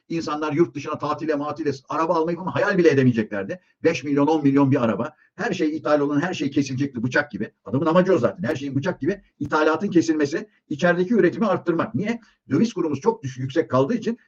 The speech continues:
yurt dışına mal satmamız çok kolaylaşacaktı, ihracat. Şu anda bu konuştuğumuzun yüz seksen derece tersi yapılıyor. Otuz altı lira karşıda olan döviz kuruyla ülkedeki bütün ihracat yapan şirketlerin hepsinin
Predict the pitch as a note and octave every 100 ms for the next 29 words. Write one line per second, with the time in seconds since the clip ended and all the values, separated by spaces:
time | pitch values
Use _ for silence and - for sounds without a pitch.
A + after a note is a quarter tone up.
0 | - G#3+ - F#3+ F3+ E3+ A3+ F3+ - E3+
1 | - C4 G#3+ E3 B2 A2+ G#2 F#2 G#2 C3+
2 | C3 G#2+ - _ _ - C#4+ C#4 D#3+ B3
3 | - _ - C#4+ B3 F#3 F#3 F#3+ A#3+ C#4+
4 | B3 A#3+ A3+ A3+ B3+ C4 G3+ A3+ G3 F3+
5 | G3 - A2+ G#2 - _ _ F3+ F3+ G#3+
6 | F#3 F#3+ G#3 D#3 - D3 - - D#3 -
7 | D3 C3+ B2+ D3 G3+ D3 A#2+ A2 - _
8 | - A3 A#3 A#3+ C#4 B3 D#4 D4+ A3+ G3
9 | F3 - D#3 D3 C3+ C#3 C#3 C#3 C#3+ A3
10 | C#3 A#2